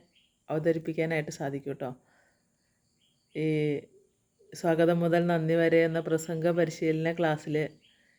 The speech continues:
ഏറ്റവും ഭംഗിയായിട്ട് നമുക്ക് ഈസി ആയിട്ട് ചെയ്യാൻ കഴിയുന്ന നന്ദിയും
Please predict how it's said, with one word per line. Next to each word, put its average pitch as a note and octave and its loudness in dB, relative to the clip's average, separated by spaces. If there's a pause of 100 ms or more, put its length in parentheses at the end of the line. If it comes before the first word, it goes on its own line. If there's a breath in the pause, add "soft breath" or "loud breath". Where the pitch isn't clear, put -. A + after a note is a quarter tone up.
(240 soft breath)
ഏറ്റവും G#3+ 6
ഭംഗിയായിട്ട് F#3+ 4
നമുക്ക് F3 -4
ഈസി F#3+ 4
ആയിട്ട് F#3+ 4
ചെയ്യാൻ F3 4
കഴിയുന്ന D#3+ 2 (240)
നന്ദിയും F3+ 0